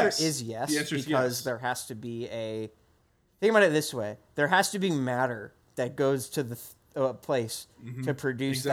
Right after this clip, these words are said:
Speaker 1: Exactly.
Speaker 2: smell. So unless, the only way that the smell would be infinite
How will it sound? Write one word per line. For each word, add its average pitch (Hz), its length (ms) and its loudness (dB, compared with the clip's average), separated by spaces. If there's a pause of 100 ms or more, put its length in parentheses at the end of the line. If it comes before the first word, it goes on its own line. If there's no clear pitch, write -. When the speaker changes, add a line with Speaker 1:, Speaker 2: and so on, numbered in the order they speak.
Speaker 1:
Exactly. 127 140 -4
Speaker 2:
smell. 117 320 0
So 123 240 -4
unless, 147 440 0 (320)
the 147 80 0
only 190 160 4
way 185 160 4 (100)
that 143 60 0
the 143 80 -6
smell 156 280 -2
would 147 100 0
be 139 80 -8
infinite 131 580 -6